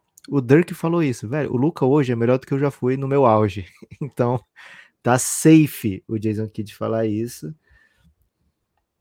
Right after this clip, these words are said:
Ainda assim, é um pouquinho de heresia por tudo que o, o Dirk, é, conquistou, né, e porque, pelo que ele representa, né, pro Dallas.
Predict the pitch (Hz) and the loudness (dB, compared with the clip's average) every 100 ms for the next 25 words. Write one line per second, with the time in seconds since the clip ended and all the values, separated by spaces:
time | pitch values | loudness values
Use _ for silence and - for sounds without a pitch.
0 | _ - 240 220 196 175 - 160 147 - | _ 0 0 2 2 2 0 2 2 0
1 | 147 147 131 131 131 131 151 147 - 170 | -2 0 4 4 4 2 -2 -6 -4 -2
2 | 180 160 - 127 110 - 123 110 117 113 | 0 0 -2 -4 -4 -10 -8 0 2 2
3 | - 107 98 98 110 101 98 95 92 - | -2 -4 -4 -8 -8 -6 -4 -6 -10 -8
4 | 120 - - - 113 165 127 113 127 104 | -8 -8 -14 -6 -2 0 0 -2 -4 -6
5 | 110 - 123 131 123 151 156 147 - 143 | -10 -10 -4 -2 0 0 2 0 2 2
6 | 113 117 180 233 123 139 175 120 101 113 | 2 -2 -2 -2 -4 -4 -4 -4 -2 -2
7 | 156 170 - | -2 -6 -10